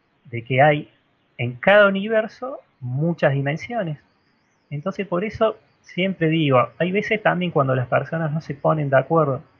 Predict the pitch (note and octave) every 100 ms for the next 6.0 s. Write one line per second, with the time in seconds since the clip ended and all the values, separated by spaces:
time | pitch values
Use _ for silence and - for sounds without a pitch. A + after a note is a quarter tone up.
0 | _ _ _ _ B2 B2+ C3 B2+ F3 F3
1 | D3 C3 B2 - F3 F3 E3 D3 D3 C#3+
2 | D#3+ D#3 - B2+ B2 C#3 C#3 E3 G#3+ G#3+
3 | G#3 - D3 C#3 B2+ - _ _ _ -
4 | C#3+ C#3+ D#3 - F#3 E3 _ _ _ C3+
5 | C#3+ G3+ G#3 G3 F3 E3 E3+ - G3+ G#3+